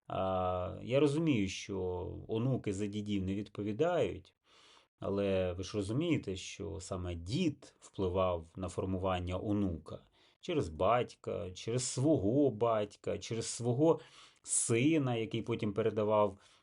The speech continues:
певні емоції тому ж самому Мерцу. І не потрібно думати, що дід окремо, е, знаєте, мухи окремо, а котлети окремо. Тут якраз все разом. Ви ж теж,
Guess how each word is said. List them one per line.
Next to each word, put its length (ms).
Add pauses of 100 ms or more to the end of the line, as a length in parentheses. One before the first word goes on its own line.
(120)
певні 480
емоції 540
тому 220
ж 60
самому 380
Мерцу. 760 (420)
І 40
не 80
потрібно 440
думати, 420
що 720
дід 280
окремо, 800 (460)
е, 140
знаєте, 260
мухи 340
окремо, 480
а 60
котлети 440
окремо. 580
Тут 220
якраз 260
все 340
разом. 460 (600)
Ви 160
ж 120
теж, 400